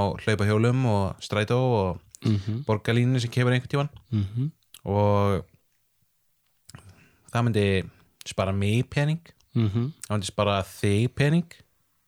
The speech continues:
Speaker 2: Mhm.
Speaker 1: Og síðan, þú veist, ef þú myndir vilja fara í ferðalag, þá bara gætirðu leigt þér bíl.
Speaker 2: Já. Sko, þetta er, auðvitað, maður hefur alltaf skoðanir og allt sem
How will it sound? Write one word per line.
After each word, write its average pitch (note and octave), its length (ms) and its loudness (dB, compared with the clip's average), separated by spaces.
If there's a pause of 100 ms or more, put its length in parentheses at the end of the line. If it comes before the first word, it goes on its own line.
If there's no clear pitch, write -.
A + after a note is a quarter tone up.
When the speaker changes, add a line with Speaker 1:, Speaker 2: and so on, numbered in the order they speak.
(120)
Speaker 2:
Mhm. G#2+ 460 -2 (580)
Speaker 1:
Og B2+ 680 2 (500)
síðan, C#3+ 280 2
þú C#3+ 80 2
veist, C3+ 100 0
ef D3+ 100 4
þú D3+ 60 2
myndir C#3+ 200 2
vilja C3+ 140 2
fara C#3 180 0
í - 40 -2
ferðalag, D#3 340 2 (140)
þá B2+ 140 2
bara C3 400 2 (760)
gætirðu B2+ 600 0 (1040)
leigt B2+ 240 -2
þér C#3+ 100 -4
bíl. D3 240 -4 (640)
Speaker 2:
Já. G#2 300 0 (840)
Sko, - 480 -2 (1000)
þetta C3 260 -2 (180)
er, F3+ 40 -4 (460)
auðvitað, D3+ 340 2
maður C#3+ 220 2
hefur E3 160 2
alltaf D#3+ 180 -2
skoðanir C3 460 0
og B2 100 -2
allt - 260 -4
sem D#3 160 2